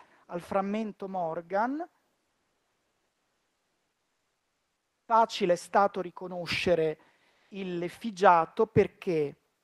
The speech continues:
signori, perché accanto al patrizio vedete che c'è il santo eponimo,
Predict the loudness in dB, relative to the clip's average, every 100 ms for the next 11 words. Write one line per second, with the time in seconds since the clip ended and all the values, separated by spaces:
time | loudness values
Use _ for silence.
0 | _ _ _ _ -14 -10 -10 -10 -14 -20
1 | _ _ _ _ _ _ _ -4 -4 0
2 | 4 4 4 6 6 6 -2 -8 -8 -6
3 | 0 0 0 -4 -4 -8 -10 _ -8 0
4 | 2 2 0 -2 -6 -10 -4 0 0 0
5 | 2 2 2 0 -2 0 -4 -4 -8 -6
6 | -6